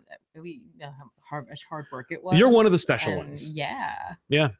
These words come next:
Speaker 2: yeah.
Speaker 1: Well, just, we, we appreciate it.
Speaker 2: We
Speaker 1: We
Speaker 2: do.
Speaker 1: know. We
Speaker 2: We
Speaker 1: know
Speaker 2: do
Speaker 1: how many
Speaker 2: appreciate it.
Speaker 1: steps it took you to get there.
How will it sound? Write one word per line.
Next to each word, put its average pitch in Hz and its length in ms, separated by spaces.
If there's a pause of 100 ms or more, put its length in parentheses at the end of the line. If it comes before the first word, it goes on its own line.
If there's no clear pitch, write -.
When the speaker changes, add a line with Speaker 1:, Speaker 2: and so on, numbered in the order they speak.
Speaker 2:
yeah. 123 200
Speaker 1:
Well, 247 100
just, - 300
we, 220 200
we 220 100
appreciate - 420
it. - 200
Speaker 2:
We 147 80
Speaker 1:
We 160 60
Speaker 2:
do. - 160
Speaker 1:
know. 139 140
We 220 140
Speaker 2:
We 240 120
Speaker 1:
know 254 140
Speaker 2:
do 214 60
Speaker 1:
how 269 120
many 226 140
Speaker 2:
appreciate - 100
it. - 60
Speaker 1:
steps 208 180
it 170 60
took 185 180
you 180 80
to 160 60
get 160 260
there. - 240